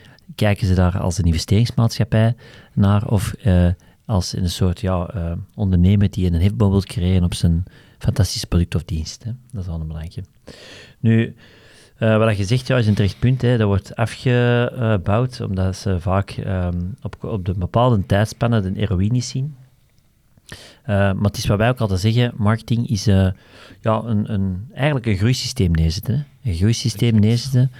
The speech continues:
Speaker 1: waar dat je eigenlijk met een bepaalde, eh, campagnestructuur, en ik denk dat we er in de vorige aflevering ook al een paar keer over gehad hebben. Ik zag nu, eh, onlangs met de marketingmanager ook, eh, dat gesprek gehad over, ja, hoeveel moet ik nu op brand inzetten, hoeveel moet ik nu op performance inzetten.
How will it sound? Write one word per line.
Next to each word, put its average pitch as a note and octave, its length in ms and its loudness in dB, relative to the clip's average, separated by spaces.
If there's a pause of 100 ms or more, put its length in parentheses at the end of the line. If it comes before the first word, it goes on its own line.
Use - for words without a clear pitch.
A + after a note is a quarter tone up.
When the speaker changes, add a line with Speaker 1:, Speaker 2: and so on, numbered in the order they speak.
(300)
Speaker 1:
waar G2 140 -2
dat G2 160 0
je F#2 100 -8
eigenlijk F#2 460 -4
met G2 140 -4
een F2+ 80 -4
bepaalde, G2 680 -2 (220)
eh, F2 200 -8
campagnestructuur, A#2 920 -2 (380)
en F#2 120 -4
ik F2 80 -4
denk F2+ 140 2
dat F2+ 100 2
we F#2 60 0
er F#2 60 0
in F2 100 2
de E2 80 0
vorige G2+ 320 -2
aflevering G2+ 460 -4
ook - 60 -6
al G#2 80 2
een F#2 100 0
paar G#2 200 0
keer G#2 220 -2
over F2+ 220 0
gehad - 200 -6
hebben. A2 180 -2
Ik - 100 -6
zag - 300 -8
nu, F2+ 180 0
eh, E2+ 140 -2 (720)
onlangs F#2+ 460 -2
met G2+ 100 -2
de F#2+ 60 -2
marketingmanager F#2+ 580 -2
ook, G2 120 -8
eh, F#2+ 320 -6
dat F#2 140 -4
gesprek - 320 -8
gehad - 240 -8 (440)
over, F2+ 200 -2
ja, F#2+ 80 -6
hoeveel G2+ 240 -4
moet G2+ 160 -2
ik - 120 -4
nu G#2 80 4
op F#2 120 0
brand F#2+ 280 0
inzetten, F#2+ 300 2
hoeveel F#2+ 180 2
moet F#2 140 0
ik - 80 -2
nu G2 100 4
op F2+ 60 0
performance G2 480 2
inzetten. G2+ 380 0